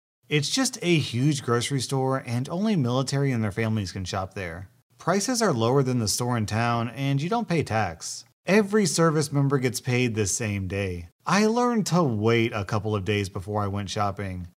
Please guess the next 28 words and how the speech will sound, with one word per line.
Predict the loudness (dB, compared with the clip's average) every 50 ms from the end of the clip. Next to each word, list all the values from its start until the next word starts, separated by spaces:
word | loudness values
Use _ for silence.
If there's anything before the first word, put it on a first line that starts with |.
| _ _
but | -10 -2 2 4 4 4 4 2 0 -2 0
there | 2 2 4
were | 4 4 2
some | 2 2 2 0 2 2 2
days | 4 4 4 4 2
when | 0 -2 -2
we | -2 0
were | -2 -2
out | -2 -2 -2 -2
of | 0 0 0
everything | 0 0 0 -2 -2 -2 -2 -2 -2 -4 -6
and | -6 -6 -6 -4 -4 -4 -4 -4
I | -4 -2
had | -2 0 0 -2 -2 -2
to | -2 -2
go | 0 2
on | 2 2 0 0
payday. | 0 0 0 0 0 -4 -8 -10 -12 -14 _ _ -2
The | 2 4 4
lines | 4 4 4 4 4 4 4 2 2 2 0 2
got | 4 6 6 6 6 4 0 -2 -2
ridiculously | 2 2 2 2 2 2 2 2 2 2 2 0 0 0 0 0 -2 -2 -2
long, | -2 0 0 0 -2 -2 -4 -6 -8 -12 _ _ -10
curving | -6 -2 2 2 2 2 2 0 0 2
around | 4 4 6 6 6 4 4
the | 4 4 4 4
entire | 4 2 0 -2 -2 -2 0 2 2 2 2 2 0 -2
store. | -4 -4 -4 -4 -2 -2 -2 -4 -4 -6 -8